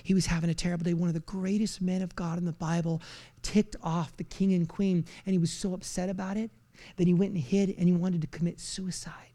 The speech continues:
He was so depressed and so down that he wanted to commit suicide. And an angel of the Lord encouraged him to run to the mountain of God where the covenant of God was. And so Elijah ran for forty days and forty nights. I'll say it again, forty days and forty nights. This guy ran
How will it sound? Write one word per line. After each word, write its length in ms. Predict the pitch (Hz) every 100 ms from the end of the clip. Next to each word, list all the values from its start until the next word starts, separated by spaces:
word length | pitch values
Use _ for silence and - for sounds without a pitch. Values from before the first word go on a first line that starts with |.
| - _ _ _ _ _ _
He 60 | 202
was 100 | 180
so 280 | - 208 202
depressed 840 | - - - 196 - - - - - - - -
and 120 | 180
so 220 | - 202
down 480 | 165 - 160 175 190
that 80 | 185
he 60 |
wanted 240 | 180 190 175
to 160 | -
commit 180 | 185 -
suicide. 600 | - 202 202 - 180 180 - -
And 120 | 190
an 80 | 180
angel 280 | 190 196 185
of 60 | 180
the 80 |
Lord 140 | 185 190
encouraged 520 | 175 - 202 170 -
him 160 | 190 170
to 100 | 170
run 200 | 180 196
to 40 |
the 80 | 175
mountain 380 | 165 175 202 202
of 120 | 151
God 300 | 170 185 185
where 80 | 175
the 80 | 170
covenant 460 | - - 175 185
of 120 | 175 175
God 300 | 185 190 165
was. 220 | 180 165 - -
And 100 | 190
so 160 | 175 202
Elijah 400 | 196 190 208 185
ran 300 | 175 196 196
for 140 | -
forty 420 | 170 - 214 208 185
days 340 | 202 208 165
and 140 | 175
forty 300 | 160 233 214
nights. 260 | 208 196 170
I'll 80 | 165
say 220 | - 208
it 80 | 190
again, 260 | 175 190
forty 320 | 165 214 233 208
days 320 | 214 226 185
and 160 | 170
forty 240 | 240 226 208
nights. 300 | 214 208 -
This 100 | 208
guy 220 | 208 208
ran 340 | 196 220 208